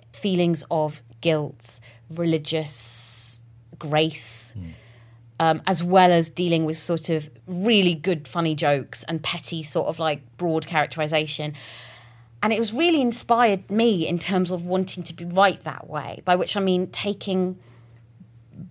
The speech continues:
Speaker 1: big subject matter and bringing it into a world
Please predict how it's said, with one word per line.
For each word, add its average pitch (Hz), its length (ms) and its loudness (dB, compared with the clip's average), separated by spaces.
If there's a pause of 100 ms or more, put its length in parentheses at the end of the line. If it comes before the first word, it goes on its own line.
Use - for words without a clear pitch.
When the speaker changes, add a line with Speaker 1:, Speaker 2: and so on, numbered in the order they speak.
Speaker 1:
big 185 380 6
subject 151 520 0
matter - 440 -14 (1500)
and 190 200 0
bringing 208 460 4
it 185 160 2
into 185 460 4
a 165 40 4
world 147 720 4